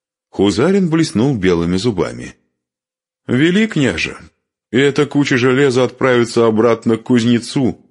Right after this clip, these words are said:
совершенно серьёзно предложил он и погладил лук. Среди гридней раздались смешки. Элда одарила Машега восхищённым взглядом. Она не сомневалась, что Хузарин отвечает за свои слова.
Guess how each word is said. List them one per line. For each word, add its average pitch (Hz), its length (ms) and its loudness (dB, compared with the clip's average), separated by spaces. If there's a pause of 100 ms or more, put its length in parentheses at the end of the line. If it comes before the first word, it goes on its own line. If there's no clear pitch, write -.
(460)
совершенно 67 640 -6
серьёзно 67 600 -10
предложил 69 600 -8
он 110 260 -6 (320)
и 110 100 -4
погладил 82 640 -6
лук. - 400 -14 (720)
Среди 76 400 -4
гридней 98 520 -2
раздались 73 540 -4
смешки. - 640 -10 (580)
Элда 117 480 2
одарила 117 380 2
Машега 80 460 -2
восхищённым 69 680 -6
взглядом. 92 600 -6 (600)
Она 78 260 -4
не 73 100 -8
сомневалась, 71 720 -6
что - 180 -10
Хузарин 78 600 -6
отвечает 78 680 -6
за - 100 -10
свои 62 300 -8
слова. 62 480 -12